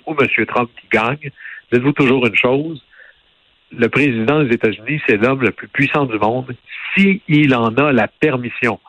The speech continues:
Et là, il y a une chose qu'on est sûr, c'est que le Sénat va être républicain et la Chambre va être démocrate. Alors, peu importe de quelle couleur sera la Maison-Blanche,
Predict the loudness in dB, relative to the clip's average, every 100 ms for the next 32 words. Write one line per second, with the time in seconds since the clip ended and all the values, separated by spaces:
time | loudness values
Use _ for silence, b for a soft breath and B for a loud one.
0 | B B 0 2 4 2 2 0 0 0
1 | -2 -2 -2 -2 0 0 0 -4 -8 B
2 | B B _ -2 0 2 2 0 0 2
3 | 4 2 0 -4 -2 0 2 0 0 2
4 | 0 0 -2 0 0 -2 0 0 0 -4
5 | b -6 0 0 2 0 2 2 2 2
6 | 2 2 0 -2 -2 0 0 -2 -2 -4
7 | -6 _ 0 0 0 0 2 2 2 0
8 | 0 0 0 0 0 2 2 -2 -4 B
9 | B -6 -2 0 0 0 0 2 0 -2
10 | -8